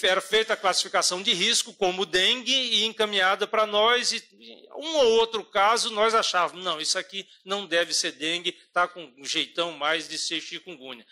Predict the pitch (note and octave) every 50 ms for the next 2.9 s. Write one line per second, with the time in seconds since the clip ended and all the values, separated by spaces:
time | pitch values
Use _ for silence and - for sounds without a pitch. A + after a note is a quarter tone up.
0 | - - - A3 C4+ D4 C#4+ A3 F3+ F3 B3 C4 C#4 C4+ B3+ A3+ G3 G#3+ F3 -
1 | - F#3+ F#3+ E3 - - - D4 C#4+ B3 G#3+ A#3 C4+ C#4 B3+ G3+ G#3+ - - G3+
2 | G#3 F#3+ F#3 E3+ - - E3+ F3 F#3 F#3+ D#3+ E3 D3 C#3+ C#3+ C3 -